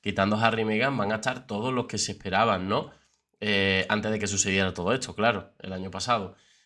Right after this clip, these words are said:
La verdad que sí, que me alegro muchísimo. Eh, tampoco, claro, es que cada uno tiene que valorar cómo está, pero yo decía, bueno,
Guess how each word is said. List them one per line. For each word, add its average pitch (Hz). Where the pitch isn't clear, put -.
La 98
verdad 98
que 107
sí, 120
que 107
me 98
alegro 101
muchísimo. 120
Eh, 92
tampoco, 113
claro, 113
es -
que 104
cada 101
uno 107
tiene 107
que 104
valorar 95
cómo 92
está, 101
pero 92
yo 90
decía, 98
bueno, 95